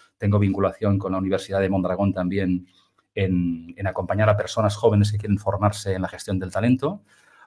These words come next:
ah, que también es un tema, pues, que me conecta con mi, con mi propósito, acompañar a una nueva generación de gestores del talento. Me hago también una parte de coaching, que también tiene que ver con acompañamiento, pues, a personas en transición, en conversaciones, pues, como esta que tenemos ahora.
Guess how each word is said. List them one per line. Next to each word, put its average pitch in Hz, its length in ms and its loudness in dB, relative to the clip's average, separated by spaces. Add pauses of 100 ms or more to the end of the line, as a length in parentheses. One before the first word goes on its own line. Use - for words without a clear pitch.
ah, 92 140 0
que 95 100 -6
también 92 240 0
es 92 120 -8
un 95 60 0
tema, 95 220 0
pues, 92 160 -10
que - 120 -12
me 85 160 -12
conecta 101 380 0
con 95 200 0
mi, 90 220 2
con 90 180 -4
mi 87 100 -4
propósito, 113 500 0
acompañar 98 500 2
a 95 80 -2
una 95 140 -2
nueva 98 220 6
generación 95 480 -2
de 90 80 -6
gestores - 360 -10
del 92 120 -10
talento. 123 500 0 (680)
Me 101 280 4
hago 107 180 6
también 98 300 4
una 92 140 2
parte 95 240 2
de 92 100 0
coaching, 127 380 4
que 117 100 -2
también 98 200 0
tiene 101 140 4
que 98 60 2
ver 92 120 0
con 90 120 0
acompañamiento, 90 720 0
pues, - 220 -8
a 82 120 -4
personas - 440 0
en 85 120 -4
transición, 98 600 4
en 98 60 8
conversaciones, 104 640 2
pues, 104 160 -4
como 110 200 2
esta - 140 4
que 107 80 2
tenemos 95 340 0
ahora. 135 340 0